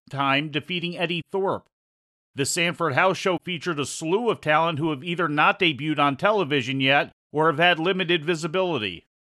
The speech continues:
In more W W E news, Intercontinental title holder Gunther celebrated one full year as champion yesterday. The Austrian wrestler first won the gold from Ricochet on the June tenth,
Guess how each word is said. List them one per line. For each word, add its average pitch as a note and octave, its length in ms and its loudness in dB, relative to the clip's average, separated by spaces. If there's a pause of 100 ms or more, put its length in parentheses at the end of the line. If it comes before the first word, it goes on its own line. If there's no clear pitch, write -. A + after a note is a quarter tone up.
(600)
In F#3 220 0
more G#3 300 2
W D#3+ 340 4
W D3 400 2
E C#3 180 4
news, C#3+ 480 0 (140)
Intercontinental F#3+ 960 -2
title F#3 400 0
holder F#3 420 0
Gunther F#3+ 460 0
celebrated D3+ 760 0
one D#3 300 0
full D#3+ 240 -2
year D3+ 220 -2
as C#3 160 -4
champion C#3+ 520 0
yesterday. C#3+ 800 0 (640)
The C#3+ 140 4
Austrian D#3 560 4
wrestler D#3 420 2
first E3 340 -4
won D#3+ 320 0
the G#3 80 0
gold C#3+ 340 0
from C3+ 220 -4
Ricochet F3 500 0
on D3+ 120 2
the B2+ 80 -2
June C#3+ 340 -6
tenth, F3+ 300 -2